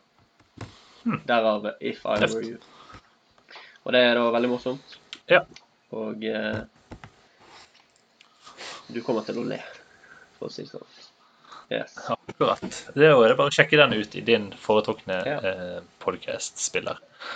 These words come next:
Speaker 1: Eh, jeg vil gjerne ve-, denne veka s-, slenge ut et lite ord til Uforberedt og deres podcast, relativt nyoppstartet. De startet vel tidligere i år, og de snak-, dette er da tre jenter på videregående som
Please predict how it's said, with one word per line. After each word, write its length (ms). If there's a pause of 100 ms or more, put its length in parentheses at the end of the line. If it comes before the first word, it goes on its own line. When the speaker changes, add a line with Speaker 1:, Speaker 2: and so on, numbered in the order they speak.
(680)
Speaker 1:
Eh, 380
jeg 160
vil 100
gjerne 240
ve-, 200
denne 180
veka 240
s-, 340 (220)
slenge 400
ut 160
et 100
lite 240
ord 300
til 340 (160)
Uforberedt 1000
og 80
deres 320
podcast, 720 (100)
relativt 400
nyoppstartet. 920
De 160
startet 280
vel 100
tidligere 400
i 40
år, 240 (220)
og 180
de 120
snak-, 280 (840)
dette 200
er 80
da 140
tre 400
jenter 500 (140)
på 240
videregående 720
som 380